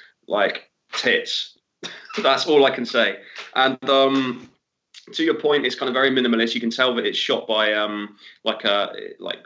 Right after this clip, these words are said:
someone who has a lot of influence in the fashion industry. Um,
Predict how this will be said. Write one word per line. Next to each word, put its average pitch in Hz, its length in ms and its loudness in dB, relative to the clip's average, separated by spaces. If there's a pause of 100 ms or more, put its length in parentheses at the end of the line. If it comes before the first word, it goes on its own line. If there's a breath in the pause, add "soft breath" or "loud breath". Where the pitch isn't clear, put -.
someone 120 520 -2
who 113 200 0
has 113 260 0
a 110 80 -6
lot 110 160 -6
of 110 180 -8
influence 113 540 -2
in 104 80 -6
the 104 100 -6
fashion 113 360 -4
industry. 104 560 -4 (340 loud breath)
Um, 107 540 0